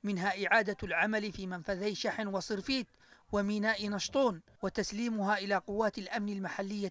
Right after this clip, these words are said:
والجيش، وإعادة مطار الغيضة الدولي إلى وضعه السابق كمطار مدني تحت إشراف السلطة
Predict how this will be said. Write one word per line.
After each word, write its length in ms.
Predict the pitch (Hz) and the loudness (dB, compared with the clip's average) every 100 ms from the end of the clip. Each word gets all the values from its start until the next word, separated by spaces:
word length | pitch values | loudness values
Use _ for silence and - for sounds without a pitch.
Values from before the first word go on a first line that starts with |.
| - | -4
والجيش، 540 | 202 180 254 214 - - - _ - | -4 2 4 4 -4 -14 -20 _ -2
وإعادة 720 | 175 190 180 220 202 - 202 | -2 2 6 6 4 -2 -4
مطار 360 | 185 - 208 | -2 0 0
الغيضة 400 | 202 190 220 202 208 | 0 -2 0 -2 -4
الدولي 500 | 185 220 233 254 185 _ _ - | 0 2 2 0 -2 _ _ -2
إلى 180 | 214 190 | 2 4
وضعه 300 | 202 208 202 | 4 2 0
السابق 720 | 196 190 - 233 208 202 208 | 0 -2 0 2 2 0 -4
كمطار 640 | - 202 185 - 220 208 | -4 -4 -2 2 4 4
مدني 560 | 190 190 202 240 233 170 - _ - | 0 0 2 2 0 -4 -16 _ -4
تحت 280 | 202 - - | -4 -2 -6
إشراف 520 | 202 - 208 208 190 | -4 -4 -2 -2 -2
السلطة 400 | - 220 202 | -4 -6 -4